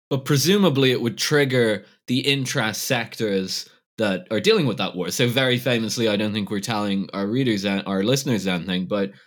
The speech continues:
but, um, but, uh, Victoria Nuland was one of the main, uh, players in Central and Eastern Europe, and she was promoted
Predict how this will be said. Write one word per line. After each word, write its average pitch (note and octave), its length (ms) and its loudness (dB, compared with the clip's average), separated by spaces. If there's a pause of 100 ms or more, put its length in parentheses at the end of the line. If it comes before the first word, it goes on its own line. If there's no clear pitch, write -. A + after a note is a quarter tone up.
(200)
but, G#2 320 -2
um, G2 600 0
but, G2 320 -4
uh, F#2+ 380 -2 (220)
Victoria A2 500 0
Nuland A2 440 2
was G2 320 -2
one G#2+ 180 0
of F#2+ 60 -2
the F#2+ 60 -2
main, G2 420 0
uh, F#2 180 -4
players G2+ 440 -2
in F#2+ 80 -4
Central G2 380 -6
and F#2 80 -2
Eastern F2+ 280 -8
Europe, G2+ 480 -2
and F#2 320 -2
she - 160 -2
was G2 220 -2
promoted G#2 720 -2